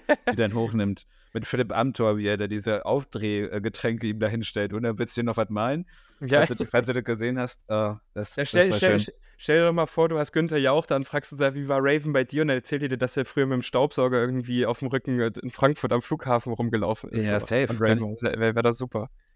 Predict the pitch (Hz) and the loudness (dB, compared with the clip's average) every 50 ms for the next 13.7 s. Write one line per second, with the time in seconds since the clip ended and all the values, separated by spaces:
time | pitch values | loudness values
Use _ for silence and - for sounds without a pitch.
0 | _ _ - - - 104 104 110 113 110 107 113 101 - - 113 101 110 107 95 | _ _ -10 -4 -2 -2 0 0 0 0 0 0 0 -2 -4 -6 -6 -6 -6 -4
1 | - 104 101 101 - - 110 110 - - 98 90 87 90 95 - 87 82 - - | -2 -2 -2 -2 -2 -4 -6 -4 -4 -4 -4 -4 -4 -4 -6 -6 -8 -6 -2 0
2 | 85 127 127 - - - - - _ _ _ _ - - - - - - 101 101 | 2 2 0 0 -2 -8 -20 -20 _ _ _ _ -20 -20 -20 -18 -10 -6 -4 -4
3 | 92 - - 95 92 95 92 92 95 92 101 95 - 95 92 85 92 95 _ - | -4 -2 -2 -2 -2 -2 -2 -2 -2 -2 -2 -2 -2 -2 -2 -4 -6 -10 _ -10
4 | - 92 95 90 87 85 85 90 92 - - - - - - 87 85 85 85 90 | -6 -4 -2 0 2 2 2 0 -2 -4 -8 -14 -14 -10 -8 -6 -4 -4 -4 -6
5 | 92 - _ _ - 143 143 170 165 - - - - - - 202 - - 180 160 | -8 -12 _ _ -4 -2 0 0 0 0 -2 -6 -8 -6 -6 -8 -2 2 0 2
6 | - - 139 135 - _ - 104 101 - - - - - 98 95 98 104 - - | 2 0 -2 -2 -4 _ -10 -10 -10 -10 -16 -14 -6 -4 -2 -2 -2 -2 0 0
7 | 104 101 98 - 107 98 90 101 101 101 101 98 101 107 110 - - 92 90 87 | 0 0 0 0 0 0 2 2 0 2 2 2 2 2 2 -2 -4 -4 -2 -2
8 | 90 90 90 95 101 - - 95 90 80 - - 90 90 - - - - 87 - | -2 -2 -4 -6 -8 -10 -10 -10 -10 -10 -12 -16 -18 -18 -18 -16 -16 -16 -10 -6
9 | 92 92 95 92 98 85 71 95 95 101 95 - 90 87 - - - _ - - | -4 -4 -4 -4 -6 -6 -2 -2 -2 0 0 -2 -6 -6 -6 -12 -18 _ -20 -20
10 | - - - _ _ _ _ _ - - 131 127 120 117 113 107 107 - - - | -20 -20 -20 _ _ _ _ _ -10 -2 2 6 8 8 8 6 4 0 -10 -20
11 | - - _ _ _ _ _ _ _ _ _ - - 160 175 185 185 165 - 170 | -20 -20 _ _ _ _ _ _ _ _ _ -2 2 4 4 4 4 0 -2 -6
12 | 147 - 170 196 196 - _ _ - 175 185 185 - - 202 185 - - 175 170 | -2 0 2 2 2 0 _ _ 0 2 2 2 2 0 -2 0 2 2 2 4
13 | 175 170 - - - 151 147 165 165 156 156 170 190 196 | 2 2 0 -2 0 2 2 2 2 2 0 0 -2 -4